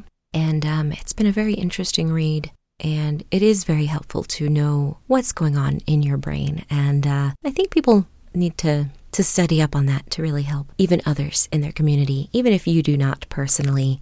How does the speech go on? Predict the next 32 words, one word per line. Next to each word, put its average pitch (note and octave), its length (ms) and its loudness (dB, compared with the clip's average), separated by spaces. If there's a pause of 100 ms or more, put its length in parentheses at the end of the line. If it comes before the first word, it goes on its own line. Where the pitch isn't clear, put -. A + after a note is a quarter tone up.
suffer. - 560 -6 (500)
And D3+ 140 -12
before A3+ 380 -10
we B3 160 -6
begin, E3 580 -10 (100)
let's A#3 320 -10
start - 640 -14
with F#3 140 -16
a E3 40 -14
brief F3 500 -12
mindfulness D#3 800 -12
exercise. - 1000 -16 (540)
Close B3 420 -2
your D#4 140 -2
eyes E3 680 -8
and G#3 180 -6
take A3 220 -6
a C4+ 80 -6
posture F#3 720 -10
that E3+ 200 -8
is F3 180 -8
relaxed, F3+ 720 -8 (120)
taking A#3 400 -4
care E3 340 -12
to - 100 -14
keep - 320 -10
your B3+ 140 -4
back F#3 400 -8
and A#3 240 -4
neck E3 440 -6
in E3 120 -6
alignment. F3 760 -6